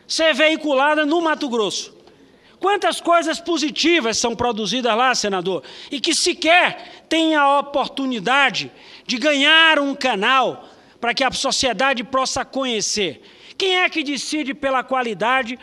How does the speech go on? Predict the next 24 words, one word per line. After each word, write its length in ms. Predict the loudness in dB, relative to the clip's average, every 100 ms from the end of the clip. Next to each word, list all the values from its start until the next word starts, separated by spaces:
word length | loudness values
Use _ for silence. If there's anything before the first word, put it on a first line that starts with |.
| -18 -6
ou 100 | -4
pela 340 | -2 0 0 0
não 360 | -2 -2 -2
qualidade 760 | -2 -2 -2 -2 -2 -2 -6 -14 -20 -18 -6
dessa 300 | -4 -2 -2
rica 360 | -2 -2 -4
produção 600 | -4 -6 -6 -6 -4 -2
regional 440 | -2 -2 -2 -2 -2
do 100 | -4
Brasil? 460 | -4 -4 -4 -8 -10 _ _ _ _
Ora, 360 | -2 0 -2 -8 -20 -20 -10
hoje 480 | 0 2 2 0 -4 -8 -20 -20 _
o 80 | -4
debate 560 | -2 2 2 2 0
é 80 | -2
meramente 600 | 0 0 0 0 0 -4
feito 480 | -8 -2 0 -2 -8 -20 -20 _ -8
a 100 | -6
partir 440 | 0 2 2 0 -4
dos 180 | -4 -4
interesses 760 | -2 -2 0 2 0 -2 -4
daqueles 600 | -4 -2 -2 -2 -2 -8
que 140 | -6 -6
montam 680 | -2 0 0 -2 -4 -6